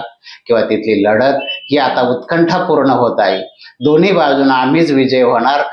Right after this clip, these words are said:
असे दावे केले जात आहे. सिन्नर तालुक्याच्या एका गावामध्ये तुम्ही गेले तर तिथं तुम्हाला माणिकराव कोकाटे सोडून दुसरा उमेदवार नाही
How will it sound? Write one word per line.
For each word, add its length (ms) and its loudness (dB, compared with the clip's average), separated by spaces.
असे 240 -2
दावे 360 2
केले 320 0
जात 280 -2
आहे. 240 -2
सिन्नर 440 2
तालुक्याच्या 640 0
एका 280 0
गावामध्ये 600 0
तुम्ही 260 -2
गेले 640 -2
तर 100 0
तिथं 340 2
तुम्हाला 480 2
माणिकराव 580 0
कोकाटे 420 0
सोडून 400 2
दुसरा 300 0
उमेदवार 540 0
नाही 400 -6